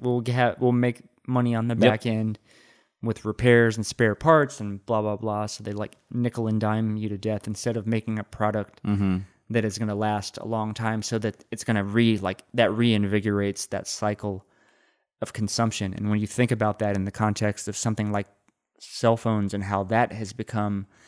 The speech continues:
Speaker 1: like, the, the cultural standard is, oh, every two years, you know, I think it's less now
Speaker 2: Yeah.
Speaker 1: since phones aren't subsidized. But before that, I mean, I'm gu-,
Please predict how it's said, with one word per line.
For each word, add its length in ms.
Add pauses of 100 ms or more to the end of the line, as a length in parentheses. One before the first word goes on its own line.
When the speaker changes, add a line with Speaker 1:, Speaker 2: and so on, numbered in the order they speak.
(260)
Speaker 1:
like, 340
the, 540 (340)
the 100
cultural 560
standard 500
is, 220
oh, 140
every 280
two 340
years, 500 (100)
you 120
know, 100
I 120
think 220
it's 120
less 320
now 380
Speaker 2:
Yeah. 320 (240)
Speaker 1:
since 280
phones 320
aren't 200
subsidized. 640
But 120
before 300
that, 120
I 60
mean, 120
I'm 180
gu-, 120